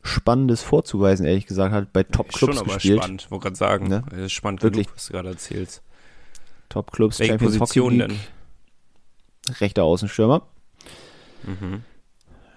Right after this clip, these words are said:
Speaker 1: Fünfmal Champions Hockey League gespielt.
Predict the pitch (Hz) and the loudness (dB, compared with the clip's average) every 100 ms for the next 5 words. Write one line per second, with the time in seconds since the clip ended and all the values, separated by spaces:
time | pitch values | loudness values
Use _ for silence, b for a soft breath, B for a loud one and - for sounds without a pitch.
0 | B B B B - - 123 127 113 107 | B B B B -4 2 4 4 2 2
1 | 107 110 104 95 123 - 123 131 - 127 | 2 2 0 0 -2 -2 -2 -2 -4 -6
2 | - 120 120 123 | 0 4 4 4